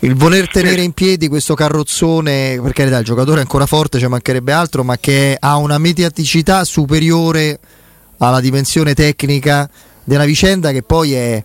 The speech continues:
è triste per la Juventus, perché la Juventus è stata passiva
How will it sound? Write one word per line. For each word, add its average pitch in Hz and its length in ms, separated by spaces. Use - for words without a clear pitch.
è - 120
triste 190 360
per 147 100
la 143 60
Juventus, 139 680
perché - 160
la 143 60
Juventus 165 380
è 139 60
stata 139 280
passiva 175 680